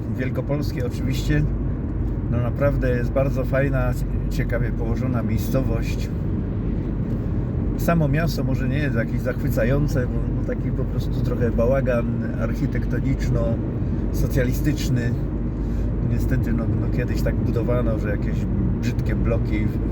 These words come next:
wśród starych budynków. Ale samo położenie jest super, jest blisko rzeki Warty. Obok zaraz jest Puszcza Nadnotecka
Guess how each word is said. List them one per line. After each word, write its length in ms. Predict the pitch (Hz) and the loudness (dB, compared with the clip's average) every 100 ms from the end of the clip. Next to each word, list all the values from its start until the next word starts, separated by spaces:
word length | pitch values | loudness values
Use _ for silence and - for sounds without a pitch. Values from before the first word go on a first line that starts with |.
| - - - | 0 0 0
wśród 280 | 120 110 113 | 0 0 0
starych 440 | - 120 107 104 | 0 0 2 0
budynków. 680 | 101 113 143 117 113 107 - - - - - - - - - - - - - - - - - - - - | 0 2 2 2 0 -2 -2 -2 -2 -2 -4 -2 -4 -2 -2 -2 -2 -2 -2 -2 -2 0 0 -2 -2 -2
Ale 240 | 117 113 117 | 2 2 2
samo 280 | 156 151 139 | 2 2 2
położenie 560 | 127 131 127 143 139 | 2 2 2 2 2
jest 280 | 127 120 - | 0 0 0
super, 460 | 156 - 143 143 143 | 0 2 2 2 2
jest 180 | 120 | 0
blisko 440 | 107 135 120 117 113 | 0 0 0 -2 -2
rzeki 280 | 127 120 - | -2 -2 -2
Warty. 640 | 127 139 107 139 131 127 - - - - - 120 117 | 0 0 2 2 2 2 0 -2 -4 -4 -2 -2 0
Obok 280 | 135 135 120 | 0 0 0
zaraz 300 | 120 123 120 | 0 2 2
jest 180 | 123 127 | 0 -2
Puszcza 400 | 123 127 - - | 0 0 0 0
Nadnotecka 840 | 117 120 117 110 143 - - 123 | 0 -2 -2 0 -2 0 0 2